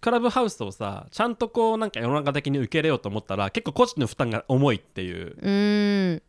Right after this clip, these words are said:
Speaker 1: ところあるかもしんないよね。
Speaker 2: なるほど。っていうのは？
Speaker 1: そのなんか、要は日常的になんか誰かからメンションが飛んできて、スピーカーとして立ち上がるっていうことが
Speaker 2: <laughs> はいはい。
Speaker 1: 急激に発生するわけじゃん。み-、みんな電話嫌いって言う、
Speaker 2: <laughs>
Speaker 1: 言うくせにさ。
Speaker 2: うん。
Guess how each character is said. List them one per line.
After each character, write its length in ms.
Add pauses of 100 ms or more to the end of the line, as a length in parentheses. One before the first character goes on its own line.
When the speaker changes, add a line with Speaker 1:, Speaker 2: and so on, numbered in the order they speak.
(140)
Speaker 1:
と 80
こ 100
ろ 180
あ 100
る 80
か 100
も 80
し 160
ん 100
な 100
い 60
よ 80
ね。 280
Speaker 2:
な 100
る 80
ほ 100
ど。 120
っ 40
て 140
い 40
う 40
の 100
は？ 220
Speaker 1:
そ 120
の 60
な 100
ん 60
か、 400 (440)
要 240
は 220
日 200
常 120
的 220
に 380
な 140
ん 60
か 160
誰 140
か 100
か 120
ら 260 (300)
メ 80
ン 60
シ 80
ョ 20
ン 40
が 80
飛 140
ん 80
で 100
き 120
て、 300
ス 140
ピ 120
ー 80
カ 80
ー 40
と 80
し 80
て 80
立 140
ち 60
上 80
が 100
る 100
っ 40 (420)
て 80
い 220
う 20
こ 140
と 100
が 100
Speaker 2:
<laughs> 140
は 0
い 60
は 160
い。 60
Speaker 1:
急 100
激 120
に 80
発 180
生 100
す 60
る 60
わ 60
け 40
じ 60
ゃ 40
ん。 80
み-、 80 (160)
み 180
ん 20
な 80
電 160
話 120
嫌 100
い 40
っ 40
て 60
言 100
う、 60
Speaker 2:
<laughs> 20
Speaker 1:
言 140
う 40
く 40
せ 80
に 80
さ。 160
Speaker 2:
う 80
ん。 260